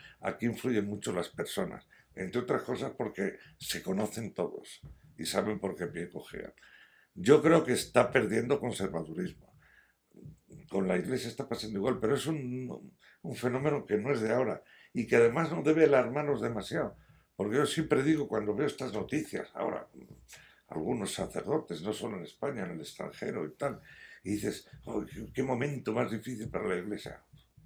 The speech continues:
Miremos la historia. Con perdón, ha habido papas mucho más golfos que los que haya ahora posibles, eh, de, digamos, pederastas. Ha habido momentos en que el papa cogía la, la espada y se le dedicaba sablazos,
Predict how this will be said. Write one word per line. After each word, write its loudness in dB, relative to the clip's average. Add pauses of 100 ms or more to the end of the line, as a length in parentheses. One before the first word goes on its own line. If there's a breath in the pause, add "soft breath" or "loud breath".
(600)
Miremos -2
la 0
historia. -4 (1200 soft breath)
Con -6
perdón, 0 (540)
ha 6
habido 6
papas 6
mucho 0
más 4
golfos 2 (200 soft breath)
que 4
los 2
que 4
haya 6
ahora 4 (200)
posibles, 0 (180 soft breath)
eh, 0
de, -4
digamos, -2 (840)
pederastas. 2 (540 loud breath)
Ha 8
habido 8
momentos 4
en -2
que -2
el -2
papa 2
cogía -2
la, 4
la 0
espada 4
y 4
se 4
le 0
dedicaba 0
sablazos, 4